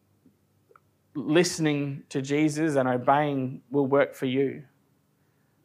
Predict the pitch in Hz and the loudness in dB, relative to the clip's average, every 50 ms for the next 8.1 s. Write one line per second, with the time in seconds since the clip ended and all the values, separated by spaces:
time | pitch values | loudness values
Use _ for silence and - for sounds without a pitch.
0 | _ _ _ _ - 160 170 185 185 185 170 160 156 175 190 180 - 185 - - | _ _ _ _ 0 2 2 4 6 4 4 6 6 4 4 4 2 -2 -4 -4
1 | - - 147 147 151 160 180 185 170 143 139 131 131 131 - 143 139 - - 156 | -4 -4 -2 0 2 2 2 2 2 4 4 2 2 2 -2 -4 -2 2 4 4
2 | 151 151 147 - - _ _ _ _ _ _ _ _ _ _ - 170 180 185 180 | 4 4 2 -4 -10 _ _ _ _ _ _ _ _ _ _ 6 8 10 10 10
3 | 185 180 165 160 156 151 156 - - _ _ - - 185 180 180 170 160 151 151 | 8 8 6 2 2 2 0 -6 -14 _ _ -2 2 4 4 6 8 6 6 6
4 | 151 - - _ 175 170 151 - - - - - - - _ _ _ _ _ _ | 4 -6 -2 _ 6 6 6 4 0 -8 -12 -12 -14 -18 _ _ _ _ _ _
5 | _ _ _ _ _ _ _ _ _ _ _ - - - 175 165 135 156 165 156 | _ _ _ _ _ _ _ _ _ _ _ -20 0 4 4 4 6 4 2 4
6 | 147 151 147 151 156 160 165 175 - - - - - 180 180 180 170 156 156 147 | 4 2 2 2 2 2 0 0 -2 -6 -14 -6 -2 0 0 0 0 -2 -4 -6
7 | 143 - 170 165 175 175 160 135 - 143 131 135 - - - 147 151 151 156 151 | -4 0 0 2 2 2 -2 -6 -6 -8 -10 -10 -8 -4 0 4 4 4 4 2
8 | - | 0